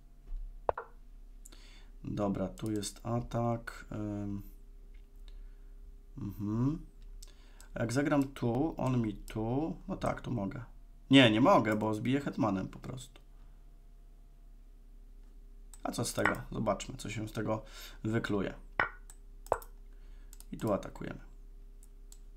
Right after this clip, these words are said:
Grozi. Grozi goniec B trzy, jakiś tam hetman A jeden. Przy takim czasie już bez dodawanego czasu to myślę, że jest ciężko.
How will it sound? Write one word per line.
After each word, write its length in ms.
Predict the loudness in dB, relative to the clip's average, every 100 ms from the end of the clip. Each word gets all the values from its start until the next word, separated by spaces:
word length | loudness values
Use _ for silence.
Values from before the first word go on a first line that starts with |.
| -12 -6
Grozi. 340 | -4 -4 -8 -14 -16 -16 -16 -16 -16 -16 -16 -14 -12 -4
Grozi 240 | 0 0
goniec 220 | 2 0 2
B 220 | 2 2
trzy, 160 | 2
jakiś 140 | -2 -4
tam 160 | -4
hetman 280 | -4 -4 -2 0
A 80 |
jeden. 460 | 0 4 4 4 0 -8 -16 -16 -14 -6
Przy 120 | 2
takim 280 | 4 6 8
czasie 340 | 12 10 10
już 160 | 8 6
bez 140 | 6
dodawanego 440 | 4 6 8 6 6
czasu 340 | 6 4 4
to 180 | 6 6
myślę, 260 | 6 4 2
że 160 | 4
jest 240 | 4 2 0
ciężko. 600 | 4 4 4 0 -4